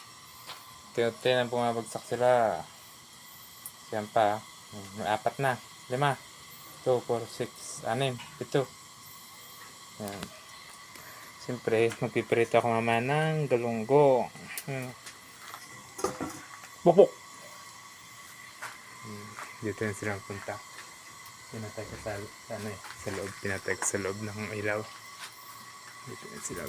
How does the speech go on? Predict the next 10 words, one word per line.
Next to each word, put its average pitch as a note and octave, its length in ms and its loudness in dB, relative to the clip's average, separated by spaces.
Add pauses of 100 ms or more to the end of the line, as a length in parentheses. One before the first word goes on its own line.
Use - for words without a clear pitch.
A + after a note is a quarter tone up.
punta. D#2 400 -8 (1500)
Antayin G#2+ 320 4
lang G#2+ 160 2
natin G#2 320 0
mga G2+ 160 -4
ilang G2+ 200 -4 (1300)
segundo. G#2 400 -6 (1600)
Habang G2+ 240 -4
nagsasaing, G#2 560 -2
oh. G#2 120 -10